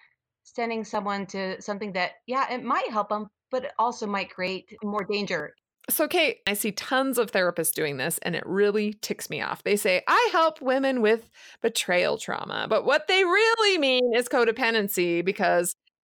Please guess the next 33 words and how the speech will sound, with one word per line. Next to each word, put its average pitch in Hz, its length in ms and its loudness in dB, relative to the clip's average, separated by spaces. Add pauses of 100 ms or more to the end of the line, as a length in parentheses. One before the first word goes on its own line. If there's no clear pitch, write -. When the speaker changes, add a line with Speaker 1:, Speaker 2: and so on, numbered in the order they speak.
Speaker 2:
they 285 80 4
don't 392 160 4
even 381 380 4
know 320 240 6
what 311 220 4
betrayal 269 380 2
trauma 247 360 0
means. 185 520 -2 (360)
Tell 302 400 2
me 220 360 4
about 185 400 0
your 185 200 2
experience 165 500 -4
with - 140 -6
that. - 180 0 (260)
Speaker 1:
Okay, 175 320 -10
first 226 280 -6
off, 170 260 -2
codependency, 208 880 -8 (800)
it 233 180 -2
was 226 240 -2
created 196 720 -6 (280)
solely 220 760 -2 (460)
with 202 300 -4
the 180 160 -6
belief 175 580 -6
that 175 400 -6 (240)
the 214 140 -6
wife 175 420 -4 (100)
is 196 240 -8 (280)
hurting 247 320 -2
the 190 160 -6
addict, 175 460 -4